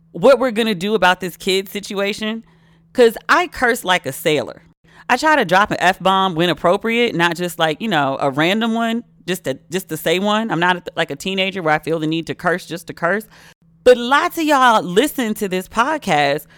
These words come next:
with your children and your mothers in the room. I'm not so upset about the mothers thing. I mean, I don't mean no disrespect to my elders, but my elders are grown and have heard all of my language many times before.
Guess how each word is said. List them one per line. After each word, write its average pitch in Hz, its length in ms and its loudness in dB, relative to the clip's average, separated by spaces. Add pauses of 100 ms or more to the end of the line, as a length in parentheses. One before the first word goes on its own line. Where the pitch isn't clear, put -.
(340)
with 220 220 -2
your 220 180 0
children 190 840 0 (1200)
and 330 240 4
your 330 100 2
mothers 277 560 2 (520)
in 254 140 0
the 262 80 0
room. 269 360 -4 (760)
I'm 302 100 4
not 359 180 4
so 196 140 0
upset 185 260 0
about 151 240 0
the 123 60 -8
mothers 143 380 0
thing. 135 240 -6
I 151 40 -4
mean, 165 400 -6 (340)
I 240 80 2
don't 220 120 2
mean 190 180 0
no 156 300 2
disrespect 180 760 0
to 156 60 -4
my 147 180 2
elders, 156 400 2
but 190 80 -2
my 196 140 2
elders 202 280 2
are 165 60 0
grown 147 520 2 (340)
and 175 120 0
have 180 100 0
heard 196 400 4
all 240 220 6
of 208 80 0
my 185 160 2
language 175 540 0 (260)
many 190 280 2
times 156 340 -2
before. 139 480 -6